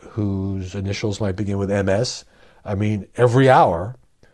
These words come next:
especially in the later hours of the day, it's Trump, Trump, Trump, Trump. Now, there is some legitimate Trump news. So let's start.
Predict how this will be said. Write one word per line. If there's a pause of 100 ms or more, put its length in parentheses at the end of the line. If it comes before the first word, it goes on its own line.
(180)
especially
in
the
later
hours
of
the
day,
it's
Trump,
Trump,
Trump,
Trump.
Now,
there
is
some
legitimate
Trump
news.
So
let's
start.